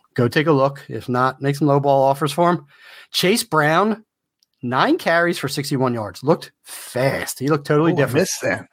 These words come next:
Speaker 1: than Mixon. Thirty-two percent of the running back carries went to Chase Brown. He looked really good in the limited work. Got no targets on the game. Mixon still got all the valuable stuff, the short, the goal line stuff, all the passing game work. But Chase Brown finally active and played, looked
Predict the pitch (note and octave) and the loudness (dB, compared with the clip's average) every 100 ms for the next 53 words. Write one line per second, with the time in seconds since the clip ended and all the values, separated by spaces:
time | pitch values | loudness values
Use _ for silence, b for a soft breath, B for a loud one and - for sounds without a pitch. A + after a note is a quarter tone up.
0 | D3 C3 A#2+ C#3 C#3 C3 G#2 - b _ | -2 0 0 -2 -2 -6 -10 -14 b _
1 | F3 A3+ B3 B3+ A3+ G#3 F3 D3 C#3+ B2+ | 2 2 2 0 2 2 4 4 4 2
2 | A#2+ C3 A#2 A2 A2+ A#2+ C3+ A2+ G#2 A2+ | -2 -2 -4 -4 -8 -6 -6 -6 -6 -6
3 | A2 B2 C#3+ D3+ A#2+ C3 C3 A#2 B2 A#2 | -4 -6 -6 -4 0 2 2 0 -2 -2
4 | A2+ A#2 A2+ A2 G#2+ C#3+ C#3+ C#3+ C#3 E3 | -4 -4 -4 -6 -2 0 4 4 6 4
5 | E3+ D3 B2+ A2+ A#2 A2+ A2+ G#2+ - b | 4 2 2 -2 -6 -6 -8 -10 -12 b
6 | b b B2+ C#3 C3+ - C#3+ C#3 C3+ C#3 | b b -4 -2 -4 -2 0 2 2 2
7 | C3+ B2 B2 B2+ B2+ B2+ - A#2 A#2+ - | 0 0 0 0 -2 -4 -4 -2 -4 -4
8 | A#2 A2 - B2+ C3+ B2+ B2+ C3 C3 C3 | -8 -6 -2 -2 0 -2 0 2 2 0
9 | B2 C3 B2+ - B B B A#2+ C3+ C#3 | -2 0 0 -2 B B B -2 0 0
10 | B2+ B2 C3 A#2+ A#2+ A#2 A#2 - B B | 0 0 0 0 0 0 -2 -4 B B
11 | B2 - - D#3 D3 E3+ D#3+ C#3+ C#3+ D3 | -12 -8 0 0 2 2 2 2 2 2
12 | E3 D3 C3+ C3 D3 C3+ B2+ C#3 C3+ C3+ | 4 4 2 2 2 2 0 2 2 2
13 | C#3 b b b _ G#2+ A#2+ C#3+ C#3+ - | -2 b b b _ -6 0 0 0 -12